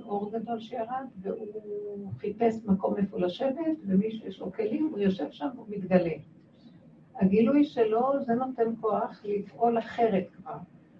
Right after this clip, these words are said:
אנחנו אלה שבדרך ועובדים, אז, אה, מרגישים, כל אחד בדרגתו, שאנחנו כבר לא כמו בעולם הרגיל.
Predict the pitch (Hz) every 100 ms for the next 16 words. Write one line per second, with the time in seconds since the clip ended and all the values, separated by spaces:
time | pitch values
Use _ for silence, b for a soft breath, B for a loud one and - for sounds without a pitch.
0 | - 202 220 - 233 254 269 233 247 233
1 | - - - - - - 208 202 190 226
2 | 233 202 185 185 180 175 247 202 208 -
3 | - - - - - - - 196 180 175
4 | 180 185 202 - - - - - - -
5 | - - - - - - 214 190 175 196
6 | 294 370 - 226 226 - 233 202 190 170
7 | 185 190 - 196 - - - - - -
8 | - - - - 226 196 - 202 208 190
9 | 262 262 - 240 214 190 185 180 185 180
10 | 175 175 175